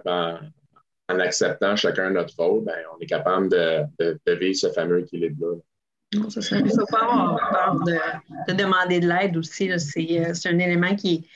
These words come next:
Speaker 2: qui est clé, puis que, que on, ensemble, quand on, on regarde les différentes façons de, de comment maintenir l'équilibre, comment, puis, puis je veux dire, dans l'équilibre, il y a notre couple qui est une des priorités, comment qu'on s'assure que ju-,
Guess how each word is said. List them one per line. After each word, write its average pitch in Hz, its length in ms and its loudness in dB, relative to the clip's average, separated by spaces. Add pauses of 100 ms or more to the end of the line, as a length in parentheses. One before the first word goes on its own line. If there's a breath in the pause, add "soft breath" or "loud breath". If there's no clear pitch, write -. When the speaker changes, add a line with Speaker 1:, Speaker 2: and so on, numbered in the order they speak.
(240 loud breath)
Speaker 2:
qui 202 160 2
est 165 40 0
clé, 214 320 2
puis - 120 -4
que, 170 360 0
que 160 140 -2
on, 151 240 -2 (640)
ensemble, 190 560 2
quand 175 240 2
on, 156 360 2
on 180 140 4
regarde 196 300 4
les 202 100 4
différentes 175 460 0
façons 190 560 0
de, 165 200 2
de 156 160 -2 (420 loud breath)
comment 202 320 2
maintenir 196 420 2
l'équilibre, 180 760 2
comment, 185 580 2
puis, - 140 -6
puis 165 100 2
je 156 100 0
veux 156 60 0
dire, 180 180 2
dans 175 120 2
l'équilibre, 170 500 4
il 185 80 0
y 175 40 4
a 170 100 4
notre 160 320 2
couple 220 320 -2
qui 175 200 0
est 175 60 4
une 190 140 4
des 175 120 2
priorités, 175 640 0
comment 180 280 0
qu'on 175 160 0
s'assure 175 500 0
que 180 140 -2
ju-, 165 180 -2